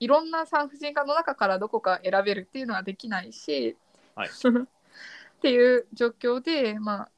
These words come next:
Speaker 1: 知られ、友達に知られちゃったらどうしようとか、まあ、地域の誰かに知られ、
Speaker 2: ね。
Speaker 1: 見られちゃったらどうしようみたいなことが起きている。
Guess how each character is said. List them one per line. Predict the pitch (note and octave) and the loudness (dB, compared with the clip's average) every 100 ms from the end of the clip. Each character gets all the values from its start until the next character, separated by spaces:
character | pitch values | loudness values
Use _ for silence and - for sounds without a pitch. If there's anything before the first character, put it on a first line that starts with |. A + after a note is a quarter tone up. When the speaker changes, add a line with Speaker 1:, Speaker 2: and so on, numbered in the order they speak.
| _ | _
Speaker 1:
知 | - A3 | -6 0
ら | A3+ | 2
れ、 | A3+ | 0
友 | - - A#3+ | -4 -4 0
達 | C#4 D4 D4 | 2 2 0
に | C#4+ | -6
知 | C#4 | -2
ら | C4 C4 | 0 0
れ | C4+ | -2
ち | |
ゃ | C4+ | -4
っ | - | 0
た | C4 | -2
ら | G3+ | 0
ど | G3+ | -2
う | G3+ | -4
し | - | -8
よ | - | -12
う | |
と | - | -14
か、 | - F#3 - - _ _ _ | -8 -6 -6 -10 _ _ _
ま | A3 | -6
あ、 | |
地 | G#3+ C4+ | -4 -4
域 | A#3 G#3 | -2 -2
の | G3+ | 0
誰 | A#3 A3+ | 2 0
か | F#3+ | -2
に | F#3+ F#3+ | -6 -4
知 | D3 | 0
ら | F#3+ F#3 | 0 0
れ、 | |
Speaker 2:
ね。 | F#3 | 0
Speaker 1:
見 | G#3 | 4
ら | A3 | 4
れ | G#3 | 4
ち | F#3+ | 2
ゃ | |
っ | F#3+ | 0
た | F#3+ | 0
ら | |
ど | G3 | 0
う | |
し | G3 | 2
よ | A#3+ | 2
う | |
み | C#4 | 4
た | D4 | 6
い | C#4+ | 6
な | C#4+ | 2
こ | D#4 | 0
と | F4 | 4
が | D#4 G3 - | 4 4 2
起 | - | -16
き | |
て | G#3 | -16
い | E3+ | -16
る。 | - | -18